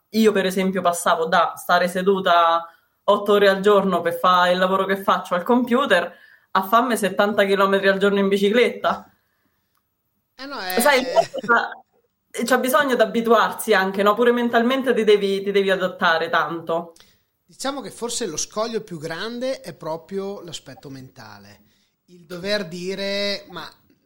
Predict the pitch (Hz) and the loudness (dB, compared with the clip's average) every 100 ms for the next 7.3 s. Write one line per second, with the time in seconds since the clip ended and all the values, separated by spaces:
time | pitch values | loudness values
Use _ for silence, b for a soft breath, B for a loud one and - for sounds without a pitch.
0 | 151 135 _ _ _ 160 165 160 156 - | _ _ _ _ _ _ -14 -10 -10 -2
1 | 240 226 175 156 160 160 165 175 190 180 | -2 0 -2 -4 -8 -10 -8 -6 -6 -6
2 | 170 165 - 170 160 156 151 139 - 151 | -8 -10 -12 -12 -10 -10 -14 -20 -20 -20
3 | 156 147 139 156 143 131 127 135 143 139 | -20 -20 -20 -18 -16 -16 -18 -18 -18 -20
4 | b b b b b b _ 175 175 190 | b b b b b b _ -10 -6 -4
5 | 214 208 165 - - 220 226 170 147 143 | -4 -6 -10 -10 -6 -6 -4 -8 -10 -16
6 | - 151 160 156 185 170 135 - 131 151 | -18 -14 -14 -12 -8 -8 -10 -16 -14 -10
7 | 170 170 _ | -10 -10 _